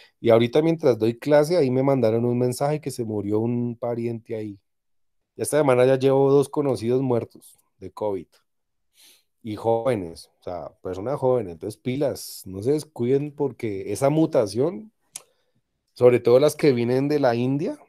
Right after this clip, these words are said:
uy, por eso la preocupación mundial.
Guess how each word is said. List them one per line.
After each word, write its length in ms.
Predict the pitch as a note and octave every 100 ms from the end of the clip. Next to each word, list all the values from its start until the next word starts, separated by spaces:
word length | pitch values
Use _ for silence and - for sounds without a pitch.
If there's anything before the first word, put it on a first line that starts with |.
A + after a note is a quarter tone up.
| _ _
uy, 800 | B2+ D3 F3 F3+ F3+ F3+ F3 F3
por 200 | D#3 B2
eso 160 | A2 C3+
la 160 | E3+
preocupación 680 | E3 D#3 C3 A#2 A2+ G#2 A2
mundial. 520 | B2 C#3 C3+ A#2+ F#2+